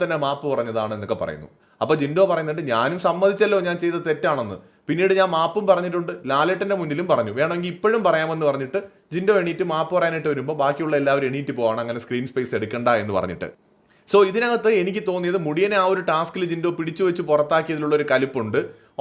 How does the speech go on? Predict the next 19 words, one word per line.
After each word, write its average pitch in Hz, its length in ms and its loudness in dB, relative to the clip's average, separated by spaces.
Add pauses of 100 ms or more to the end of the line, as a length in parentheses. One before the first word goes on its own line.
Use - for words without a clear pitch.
Already 220 300 4
പിന്നെ 208 360 0
ഈ 180 200 -6
ശ്രീരേഖയുടെയൊക്കെ 180 760 2
നേതൃത്വത്തിൽ 170 460 -4
കൊടുക്കുന്ന 170 360 -4
ആ 165 60 0
ഒരു 165 140 -2
സ്ക്രൂ 175 320 0
നന്നായിട്ട് 175 420 0
വർക്ക് 156 300 2
ആവുന്നത് 151 480 -2
കൊണ്ട് 143 260 0
തന്നെ 139 300 0
ഋഷി 135 160 -4
കുറച്ചൊന്ന് 143 500 -2 (380)
ജിൻഡോയുടെ 190 340 4
അടുത്ത് 160 200 2
നിന്ന് 175 120 -6